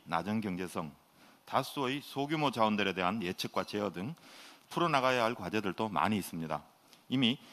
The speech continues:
삼십 년 넘게 안정적인 전력 공급에 방점을 두었던 중앙 집중형 공급 체계를 분산형 체계로 전환해 나간다고 하는 것은 분명 간단치는 않을 것이라고 생각합니다. 부디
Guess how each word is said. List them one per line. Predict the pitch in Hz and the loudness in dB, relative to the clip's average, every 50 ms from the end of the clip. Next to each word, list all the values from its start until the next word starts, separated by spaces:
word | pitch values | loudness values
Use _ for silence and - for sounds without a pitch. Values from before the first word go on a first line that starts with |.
| - - - | -20 -20 -16
삼십 | - - 151 156 160 - 147 | -8 -2 -2 -2 -2 0 0
년 | 131 120 101 90 | 0 0 0 0
넘게 | 92 95 95 90 110 101 87 82 85 82 | 0 -2 -2 0 0 0 0 0 -2 -2
안정적인 | 95 101 104 117 127 127 117 110 110 127 165 - - - | 0 0 2 2 2 2 2 2 2 0 -2 -4 -10 -6
전력 | - 107 101 110 117 113 - | -2 0 2 2 0 0 -2
공급에 | 110 98 95 95 98 92 92 90 85 | -2 -2 -2 -2 -2 -2 -2 -2 -2
방점을 | - 98 101 107 113 127 120 110 98 | -2 -2 -2 -2 0 2 2 2 0
두었던 | 95 92 87 - 113 113 139 143 - - - - - - | 0 -4 -4 -2 -2 -4 -4 -4 -10 -18 -20 -20 -20 -14
중앙 | - - 101 113 127 135 123 | -6 0 2 4 4 2 2
집중형 | - 131 120 - 147 139 135 123 101 90 | -4 -6 -4 -2 -2 0 2 2 0 0
공급 | - - 101 104 107 98 | -2 -4 -4 -4 -4 -6
체계를 | - - 101 92 92 92 104 107 82 - - - - - - - - | -6 -8 -6 -4 -2 -2 -2 -2 -4 -8 -12 -20 -20 -20 -20 -10 -4
분산형 | - 120 123 135 117 110 110 107 113 123 - | -4 -2 0 2 2 2 0 0 -2 -4 -4
체계로 | - - 110 101 113 104 107 143 - - - - - - | -4 -4 0 2 4 4 4 4 2 -2 -12 -20 -20 -8
전환해 | - - 104 110 120 120 120 113 | -2 0 2 4 4 4 4 4
나간다고 | 101 98 98 98 101 98 98 92 | 4 4 2 2 2 0 0 0
하는 | 92 90 92 92 | 0 0 0 -2
것은 | 90 85 - 104 90 - - | -4 -4 -2 -4 -4 -4 -6
분명 | - 92 92 95 104 101 95 110 151 - - - - - _ - | -8 -6 -4 -4 -2 -4 -4 -6 -8 -10 -16 -20 -20 -20 _ -12
간단치는 | - 95 101 107 - 117 113 - - - - - 147 147 - | -8 -6 -6 -2 -2 -2 -2 -2 -4 -4 -6 -6 -6 -6 -4
않을 | - 90 92 90 | -4 -2 -2 -2
것이라고 | - 95 - 87 90 90 98 | -4 -4 -4 -4 -4 -4 -4
생각합니다. | - - 90 87 85 80 76 80 76 69 67 - _ _ _ - - - - - - - - - - - _ - | -2 -4 -2 -2 -2 -4 -4 -6 -8 -10 -12 -14 _ _ _ -20 -20 -20 -20 -20 -20 -20 -20 -20 -20 -20 _ -12
부디 | - 110 107 117 107 104 135 | -8 -6 -4 -2 -2 -2 -4